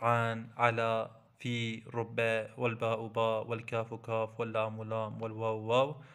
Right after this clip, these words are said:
ve ta, bir de ta. Yani burada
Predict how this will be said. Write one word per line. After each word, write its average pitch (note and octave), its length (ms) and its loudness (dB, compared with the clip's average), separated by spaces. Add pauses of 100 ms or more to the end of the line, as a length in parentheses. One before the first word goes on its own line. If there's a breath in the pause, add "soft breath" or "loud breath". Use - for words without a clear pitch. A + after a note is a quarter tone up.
(300 loud breath)
ve A#2+ 100 2
ta, C3 240 0
bir C#3+ 60 -4
de C3+ 140 -4
ta. A2 260 2 (600 loud breath)
Yani C3 160 -2
burada D3 380 0